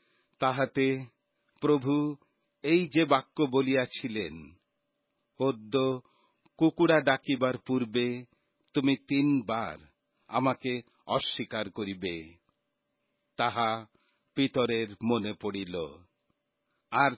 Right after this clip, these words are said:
তিনি বাহিরে গিয়া অত্যন্ত রোদন করিলেন। যাজকদের ও দেশাধ্যক্ষের সম্মুখে যিশুর বিচার।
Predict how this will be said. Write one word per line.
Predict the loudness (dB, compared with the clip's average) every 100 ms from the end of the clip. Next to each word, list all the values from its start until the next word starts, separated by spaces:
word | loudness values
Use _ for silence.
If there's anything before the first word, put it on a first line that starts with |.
| -4
তিনি | -2 0 0 -4 -10 _
বাহিরে | -4 0 2 0 -4 -4
গিয়া | -4 -4 -4 -4 -10 _ _ _ -2
অত্যন্ত | -2 -2 2 2 4 0 -4 -10 -10 -20 _ -4
রোদন | 0 2 2 -2 -2
করিলেন। | -4 -4 -6 -8 -10 -12 -20 -20 _ _ _ _ _ _ _ _ _ _ _ _ _ _ _ _ -10
যাজকদের | 0 0 2 0 0 -2 -2 -2 -8 _ _ _ -6
ও | -6
দেশাধ্যক্ষের | -2 -4 -2 -4 -4 -6 -8 -6 -6
সম্মুখে | -6 -4 -4 -4 -6 -8 -10 -10 -10 -16 _ _ _ -14
যিশুর | -10 -8 -6 -8 -8
বিচার। | -10 -10 -10 -12 -12